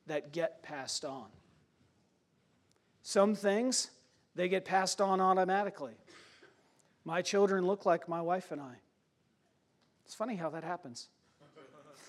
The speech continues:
There are things that parents and grandparents pass down to their children and to their grandchildren by way of heirlooms, by way of mannerisms,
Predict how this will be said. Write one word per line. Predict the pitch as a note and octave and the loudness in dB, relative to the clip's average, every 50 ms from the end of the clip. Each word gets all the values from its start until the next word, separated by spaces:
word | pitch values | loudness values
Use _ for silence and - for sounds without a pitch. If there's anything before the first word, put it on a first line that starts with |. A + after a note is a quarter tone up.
| - _ _ _ _ _ _ _ _ _ _ _ _ _ _ _ _ _ _ _ _ _ _ _ _ _ _ _ _ _ _ _ _ _ _ _ _ _ _ _ _ _ _ _ _ _ _ _ _ _ _ _ _ _ _ _ _ _ - | -20 _ _ _ _ _ _ _ _ _ _ _ _ _ _ _ _ _ _ _ _ _ _ _ _ _ _ _ _ _ _ _ _ _ _ _ _ _ _ _ _ _ _ _ _ _ _ _ _ _ _ _ _ _ _ _ _ _ 4
There | F#3+ G3 G3+ | 8 8 10
are | G3+ | 8
things | G3 G3+ G#3+ G#3+ A3+ A#3 G#3+ E3+ | 8 6 2 2 2 2 2 4
that | G3+ F#3 E3+ D#3+ - - | 6 6 4 4 2 -4
parents | - - F#3+ F#3+ F#3+ G3+ G#3+ A3+ G#3+ - - - - - - - _ _ _ _ - | -6 -2 2 4 4 4 4 2 0 -4 -6 -6 -6 -8 -10 -12 _ _ _ _ -16
and | D#3 D#3 | -14 -8
grandparents | D3+ E3 F#3 G3+ G3+ F#3+ - F#3 F#3+ F#3+ G3 G#3 G3 - | -4 0 2 2 0 0 -2 -2 -2 0 -2 -2 -4 -8
pass | - - F#3+ F#3 F3+ F3 - | -4 0 0 0 2 0 0
down | - F#3 F#3 F#3 F#3 F3 | 0 0 0 0 0 -2
to | F3+ F#3 | -4 -6
their | D#3 D3+ E3 E3 | -6 -6 -6 -6
children | E3 - - G#3 G3 D3+ A#2 A2 G2+ - _ _ _ _ _ _ _ _ _ _ _ _ - | -6 -6 -6 -6 -6 -6 -8 -10 -16 -20 _ _ _ _ _ _ _ _ _ _ _ _ -10
and | E3 E3 D3+ | -10 -8 -8
to | - F#3 | -8 -4
their | E3 F3 E3+ | 0 0 0
grandchildren | D#3+ D3 F3+ F#3 F#3+ F#3+ F3+ - - D#3+ D3 C3+ C3+ B2+ A#2 B2 - - _ _ _ _ _ _ _ _ _ _ _ - | 2 2 2 2 2 2 -2 -4 -6 -8 -10 -12 -12 -16 -18 -20 -20 -20 _ _ _ _ _ _ _ _ _ _ _ -6
by | E3+ E3+ E3+ | -4 -2 -2
way | E3+ E3+ E3 D#3 | 0 0 0 0
of | C#3+ B2 - - | 0 -4 -2 4
heirlooms, | G3+ G#3 G#3 G#3+ G#3 G3+ G3+ G3 G3 G3 F#3+ F#3 - - - - _ _ _ _ _ _ _ _ _ _ _ - | 8 10 12 12 10 8 6 2 2 0 0 -4 -6 -10 -12 -14 _ _ _ _ _ _ _ _ _ _ _ -4
by | F3+ F3+ F3+ | 0 0 2
way | F3 F3+ F3+ F3 E3+ E3 | 4 4 4 4 4 2
of | D#3 D3 - - _ - | 0 -2 -4 -12 _ -12
mannerisms, | D#3+ E3 E3+ F3 F#3 F#3+ G3 G3 G3 F#3+ F#3+ F#3 F#3 E3 D#3+ F#3+ F3+ F#3 F#3 - - | -10 -8 -4 -2 0 2 2 2 2 4 4 4 2 2 -2 -4 -4 -4 -6 -8 -12